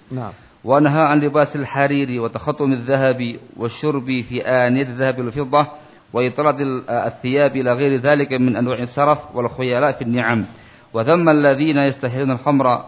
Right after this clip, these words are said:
Speaker 2: والحرير وال-، والمعازف، وجعل فيهم الخسف والمسخ. وقد قال الله تعالى: "إن الله لا يحب من كان مختالا فخورا".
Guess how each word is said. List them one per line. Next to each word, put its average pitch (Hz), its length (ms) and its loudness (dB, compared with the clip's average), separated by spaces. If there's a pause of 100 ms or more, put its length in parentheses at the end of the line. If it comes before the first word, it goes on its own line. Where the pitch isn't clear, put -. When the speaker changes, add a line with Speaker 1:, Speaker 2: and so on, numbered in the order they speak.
Speaker 2:
والحرير 123 500 0
وال-، 131 120 0
والمعازف، 127 720 2 (380)
وجعل 127 560 0
فيهم 127 340 -2
الخسف 139 460 0
والمسخ. 113 400 -2 (840)
وقد 139 240 2
قال 180 180 4
الله 160 300 2
تعالى: 143 500 0 (260)
"إن 151 140 2
الله 135 380 2
لا 127 140 2
يحب 127 340 -4
من 127 200 -2
كان 123 260 -2
مختالا 117 380 -4
فخورا". 120 480 -2